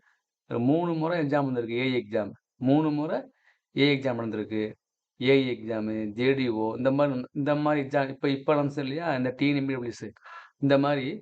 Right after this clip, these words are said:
எக்ஸாம் நடந்துச்சு. இந்த மாதிரி பல்வேறு எக்ஸாம்ல அவங்க போயிருக்க வாய்ப்பு இருக்கு. அதனால ஃபர்ஸ்ட்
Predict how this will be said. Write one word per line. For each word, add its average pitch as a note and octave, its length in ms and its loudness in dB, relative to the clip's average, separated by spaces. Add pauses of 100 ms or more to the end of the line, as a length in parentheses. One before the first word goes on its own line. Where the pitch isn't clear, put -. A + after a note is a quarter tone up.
(280)
எக்ஸாம் C#3 360 8
நடந்துச்சு. A2 320 -6 (480)
இந்த C#3+ 160 2
மாதிரி D#3+ 280 0
பல்வேறு F3 520 0
எக்ஸாம்ல C#3 560 0
அவங்க E3 240 -2
போயிருக்க D3 400 -2
வாய்ப்பு B2 340 0
இருக்கு. A2 220 -10 (580)
அதனால C#3+ 460 6 (560)
ஃபர்ஸ்ட் C#3+ 340 2